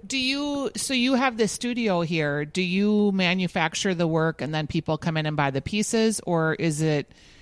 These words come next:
is the bread and butter the custom work that people bring you things that they want you to embroider?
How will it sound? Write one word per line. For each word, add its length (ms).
is 140
the 100
bread 260
and 200
butter 240
the 120
custom 480
work 300
that 160
people 320
bring 240
you 140
things 320
that 180
they 140
want 260
you 160
to 220
embroider? 580